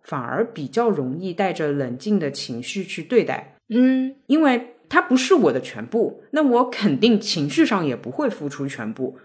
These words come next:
Speaker 2: 对。
Speaker 1: 反而让我在工作当中就显得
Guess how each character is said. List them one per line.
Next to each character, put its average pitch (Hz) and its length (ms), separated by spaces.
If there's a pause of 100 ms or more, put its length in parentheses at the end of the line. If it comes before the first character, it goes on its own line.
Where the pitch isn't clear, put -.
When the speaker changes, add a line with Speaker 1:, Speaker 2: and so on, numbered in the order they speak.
(100)
Speaker 2:
对。 180 300 (140)
Speaker 1:
反 151 140
而 160 140
让 302 240
我 117 120
在 180 200
工 214 220
作 214 120
当 180 200
中 175 240 (100)
就 214 160
显 113 460
得 123 320